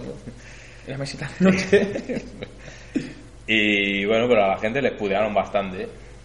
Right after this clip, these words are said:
Speaker 2: Que, eh, como vamos un poco de rollo, ¿eh? denuncia social y tal.
Speaker 1: Ajá.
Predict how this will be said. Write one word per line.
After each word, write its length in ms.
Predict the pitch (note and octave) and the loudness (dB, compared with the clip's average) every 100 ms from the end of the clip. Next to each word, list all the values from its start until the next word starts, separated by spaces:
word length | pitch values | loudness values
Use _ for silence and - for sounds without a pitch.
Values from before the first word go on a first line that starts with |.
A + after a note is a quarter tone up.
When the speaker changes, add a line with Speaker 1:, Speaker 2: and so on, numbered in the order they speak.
| - - - | -20 -20 -18
Speaker 2:
Que, 260 | F#2+ F#2 F2+ | -14 -10 -8
eh, 420 | F#2 F2+ F#2 F#2 - - | -6 -6 -6 -6 -8 -12
como 360 | - G#2+ A2 G#2+ | -2 4 4 4
vamos 220 | A2+ D3 | 4 4
un 100 | A2+ | 2
poco 200 | G#2 A#2+ | 0 2
de 60 | G2 | 2
rollo, 320 | G2+ G#2+ F2+ | 2 0 0
¿eh? 140 | F#2 G2+ | -2 -4
denuncia 340 | F#2 G#2 G#2+ | -6 -6 -6
social 420 | G2 F2+ F#2 A2+ | -6 -8 -8 -8
y 40 | G2+ | -8
tal. 180 | G2+ A2 - | -10 -10 -12
Speaker 1:
Ajá. 220 | A#2 B2 | -12 -12